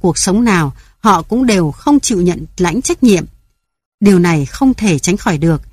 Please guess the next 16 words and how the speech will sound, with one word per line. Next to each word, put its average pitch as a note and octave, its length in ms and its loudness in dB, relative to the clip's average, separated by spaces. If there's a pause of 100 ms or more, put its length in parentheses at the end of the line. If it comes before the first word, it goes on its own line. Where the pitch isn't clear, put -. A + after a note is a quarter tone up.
(420)
vì F3+ 260 4
như A3 160 4
đã G#3+ 120 -2
nói, A3 400 0 (260)
không D4 220 0
có C#4+ 100 0
vấn C4+ 180 0
đề A3+ 160 2
nào D#3+ 400 0
có A3+ 140 0
thể F3 320 0
giải D3+ 320 -2
quyết D4 200 -2
được F#3 200 2 (240)
trừ F#3+ 280 2
phi B3 340 0